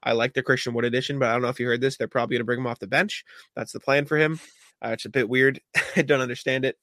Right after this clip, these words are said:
JaVale McGee, I like the signing. Uh, I just think this could be a season where we see Luka and the Mavs kinda get a little screwed with how much talent there is. I think moving forward, next offseason or the s-, offseason after,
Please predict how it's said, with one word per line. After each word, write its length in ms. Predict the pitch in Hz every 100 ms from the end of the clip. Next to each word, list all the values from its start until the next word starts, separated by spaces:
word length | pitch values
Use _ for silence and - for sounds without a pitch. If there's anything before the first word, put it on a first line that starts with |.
| _ _ _ _ _ _ _ _ _ -
JaVale 300 | 147 139 135
McGee, 220 | 127 135
I 40 |
like 180 | 131 127
the 80 | 123
signing. 400 | 139 127 131 131 - - - _
Uh, 200 | 123 123
I 180 | - 135
just 220 | 135 139 -
think 220 | 123 123
this 140 | 123
could 260 | - 147 123
be 140 | 123
a 40 | 120
season 400 | - 123 120 120
where 120 | 113
we 100 | 113
see 400 | 117 127 123 113 _ _ _ _
Luka 500 | - 131 131 127 120 -
and 120 | 120
the 60 | 113
Mavs 580 | 117 113 117 113 - - _ 143
kinda 360 | - 143 127 120
get 360 | 117 127 120 - -
a 40 |
little 260 | 120 120 123
screwed 420 | - - 120 120
with 140 | 110
how 120 | 127
much 220 | 117 104 -
talent 300 | 127 113 113
there 160 | 117
is. 220 | 120 120 - - -
I 120 | 127
think 260 | 127 135 131
moving 260 | 139 127
forward, 500 | 120 147 139 139 135
next 280 | 123 131 -
offseason 380 | 135 131 131 131
or 20 |
the 80 | 120
s-, 180 | 113 - -
offseason 380 | 123 127 123 131
after, 380 | 120 - 127